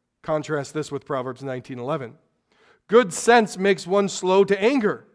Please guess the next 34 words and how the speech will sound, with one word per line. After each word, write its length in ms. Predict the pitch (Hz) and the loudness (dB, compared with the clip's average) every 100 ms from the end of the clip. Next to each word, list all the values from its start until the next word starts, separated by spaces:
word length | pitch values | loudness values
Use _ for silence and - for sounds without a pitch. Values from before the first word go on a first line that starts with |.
| _ _ _ _ _ _ _ _ _ - | _ _ _ _ _ _ _ _ _ -6
and 160 | 185 | -2
it 100 | 180 | 2
is 220 | 180 180 | 2 0
his 220 | 165 240 175 | 0 -2 -2
glory 500 | 175 185 180 175 170 _ _ | -2 0 2 0 -4 _ _
to 120 | - - | -14 -4
overlook 720 | 185 165 175 151 156 - - _ _ _ _ _ _ _ | 0 0 0 0 -2 -2 -12 _ _ _ _ _ _ _
an 60 | 139 | -14
offense." 560 | 131 156 131 113 - _ | -10 -8 -8 -12 -20 _
So 200 | _ - | _ -16
a 80 | 131 | -14
fool 340 | 120 165 190 185 | -10 -2 -2 -2
is 140 | - | -6
quick 220 | - 156 | -10 -10
to 120 | - 127 | -8 -10
anger. 380 | 131 135 185 190 | -8 -6 -8 -10
Someone 280 | - 160 | -8 -8
who's 200 | 147 139 | -8 -10
not 300 | 131 160 208 | -6 0 2
a 40 | 185 | 0
fool 320 | - 143 147 | -4 -4 -4
is 100 | 139 | -4
slow 240 | - 185 196 | -6 -2 -2
to 160 | 175 | -4
anger, 400 | 135 135 139 165 - _ _ | -8 -8 -6 -8 -10 _ _
and 180 | 160 160 | -6 -4
it 120 | 160 | -4
is 160 | 160 | -6
his 180 | 175 170 | -8 -10
glory 600 | 147 - 196 196 175 170 - _ | -12 -6 0 2 2 -2 -8 _
to 160 | - 175 _ | -14 -14 _
overlook 640 | 185 175 180 160 165 - _ _ | -4 -2 -2 -2 -4 -6 _ _
an 100 | 151 | -12
offense. 680 | 139 - 151 127 - - | -12 -10 -10 -10 -14 -20